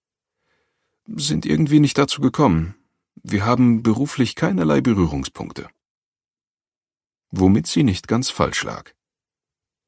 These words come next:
Brianna Cooper war seit circa einem Vierteljahr stellvertretende Abteilungsleiterin einer der Marketingabteilungen bei Visions.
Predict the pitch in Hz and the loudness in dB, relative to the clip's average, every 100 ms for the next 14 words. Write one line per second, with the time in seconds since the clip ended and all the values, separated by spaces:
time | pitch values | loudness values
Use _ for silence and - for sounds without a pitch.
0 | _ _ _ 95 95 139 143 - 135 151 | _ _ _ 4 6 6 2 2 2 2
1 | 143 110 101 104 - 139 135 107 101 98 | 4 4 4 2 2 0 0 0 0 -2
2 | - 131 107 85 76 67 - 107 127 - | -2 -2 0 0 0 -2 -2 0 0 0
3 | 101 98 95 87 - - 82 92 92 - | 0 0 0 0 -2 -2 2 2 2 2
4 | 85 85 85 82 85 - - - 127 113 | 2 4 2 2 0 -12 -6 0 0 2
5 | 92 85 87 85 80 71 69 73 69 64 | 2 2 2 -2 -2 -4 -2 0 0 -4
6 | 64 65 65 69 - - - | -10 -10 -6 -4 -4 -8 -8